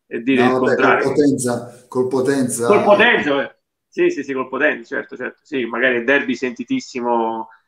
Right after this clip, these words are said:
Speaker 1: della Basilicata, insomma. Però, eh, e una cosa ti volevo chiedere, eh, prima tu hai fatto riferimento a quella, ai poteri occulti, insomma, che ci hanno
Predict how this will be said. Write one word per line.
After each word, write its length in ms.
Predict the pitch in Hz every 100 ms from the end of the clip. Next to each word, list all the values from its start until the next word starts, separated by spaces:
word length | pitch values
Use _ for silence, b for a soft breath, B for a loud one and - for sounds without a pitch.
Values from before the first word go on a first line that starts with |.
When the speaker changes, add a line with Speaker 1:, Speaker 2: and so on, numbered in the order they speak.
| _
Speaker 1:
della 260 | 123 117 117
Basilicata, 580 | 113 113 113 117 110 110
insomma. 280 | 110 107
Però, 420 | - 139 139 127 120 B B B
eh, 320 | - 120 117 -
e 100 | 165
una 140 | 214
cosa 320 | - 220 175
ti 80 | 175
volevo 320 | 160 156 151 135
chiedere, 520 | 131 120 120 113 _
eh, 240 | 139 135
prima 320 | - 185 180 151
tu 100 | 165
hai 120 | 151
fatto 260 | 156 156 156
riferimento 960 | 143 147 139 143 151 147 139 131 127
a 180 | 123 120
quella, 800 | - 131 131 127 120 120 113 _
ai 120 | 120
poteri 340 | 117 127 147 147
occulti, 580 | 143 - 143 135 - 127
insomma, 320 | 120 131 127
che 120 | 117
ci 120 | 117
hanno 480 | 135 131 127 123 117